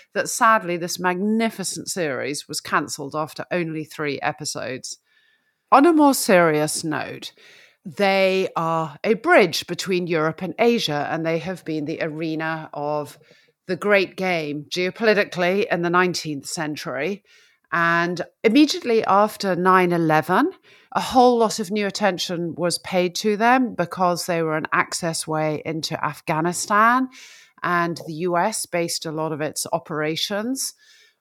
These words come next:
from neighboring countries into Afghanistan from those stands. And there was quite a lot of concern that they were overlooking concerns about human rights abuses in order to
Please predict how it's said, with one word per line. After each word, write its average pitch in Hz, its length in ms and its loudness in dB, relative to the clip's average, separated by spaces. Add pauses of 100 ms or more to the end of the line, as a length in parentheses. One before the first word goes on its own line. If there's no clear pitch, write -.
from 185 800 2
neighboring 175 520 4
countries 165 480 -4
into 165 380 -2
Afghanistan 151 880 -4
from 190 380 2
those 175 260 0
stands. 160 720 0
And 175 160 -2
there 185 100 2
was 185 140 -4
quite - 320 0
a 175 80 -6
lot 185 160 2
of 180 160 -6
concern 226 720 0
that 180 180 -2
they 175 180 -2
were 170 360 -2 (720)
overlooking 185 640 2
concerns 170 540 -4
about 151 180 -6
human 156 300 -10
rights 240 320 -2
abuses 139 720 -6 (360)
in 175 140 -2
order 165 300 -2
to 160 360 -4